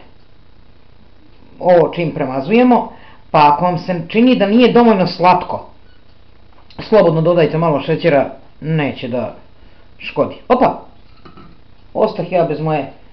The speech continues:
metlice. Stara ja, stara metlica,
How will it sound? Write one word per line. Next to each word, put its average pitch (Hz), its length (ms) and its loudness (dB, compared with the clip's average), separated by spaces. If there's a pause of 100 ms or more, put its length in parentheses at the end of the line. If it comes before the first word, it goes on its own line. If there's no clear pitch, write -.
(240)
metlice. 156 420 -10 (2500)
Stara 180 360 4
ja, 165 360 4
stara 160 240 0
metlica, 180 500 -6